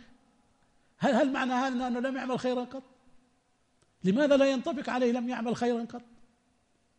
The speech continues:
فدل هذا على أن سياق مثل هذا الحديث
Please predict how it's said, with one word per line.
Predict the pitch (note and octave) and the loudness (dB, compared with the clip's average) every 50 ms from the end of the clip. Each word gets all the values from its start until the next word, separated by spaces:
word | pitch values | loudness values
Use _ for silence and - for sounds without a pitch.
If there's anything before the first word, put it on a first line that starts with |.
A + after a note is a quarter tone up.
| _ _ _ _ _ _ _ _ _ _ _ _ _ _ | _ _ _ _ _ _ _ _ _ _ _ _ _ _
فدل | _ - G3 F#3 C#4 D4+ C#4+ C4+ | _ 0 4 8 8 10 10 8
هذا | C4+ G#3+ A3 B3 A3 G#3+ A#3+ | 6 6 4 0 0 -2 -4
على | G#3+ F3+ G3 G#3 G#3 | -4 -2 -2 -2 -2
أن | - A3 A3 G#3+ G3 F#3+ | -2 -4 -4 -2 -2 -2
سياق | - - G3+ G3 A3 C#4 D4 - A#3 | 0 2 6 6 8 8 6 4 2
مثل | B3 B3 C#4 F#3+ A3 A3+ | 0 -2 0 -2 0 0
هذا | A3 G#3+ A#3+ A#3+ G3+ G#3+ | 2 2 0 0 0 0
الحديث | G3+ F3 - - G3 F3 A3+ B3+ C4 A#3+ - | -2 0 0 0 0 0 0 -2 -2 -4 -6